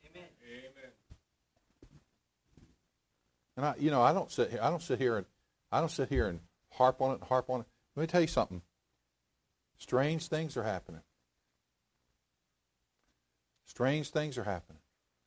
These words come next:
Speaker 2: People are changing. People are changing.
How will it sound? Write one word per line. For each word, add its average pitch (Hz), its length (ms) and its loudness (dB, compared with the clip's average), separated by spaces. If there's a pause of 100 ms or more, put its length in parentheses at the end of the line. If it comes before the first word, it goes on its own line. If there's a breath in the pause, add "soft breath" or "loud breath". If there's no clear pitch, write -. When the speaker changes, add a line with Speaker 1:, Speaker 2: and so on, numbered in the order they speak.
(440)
Speaker 2:
People 127 300 2
are 131 60 4
changing. 135 540 -4 (1400)
People 127 280 -2
are 120 40 2
changing. 139 440 -6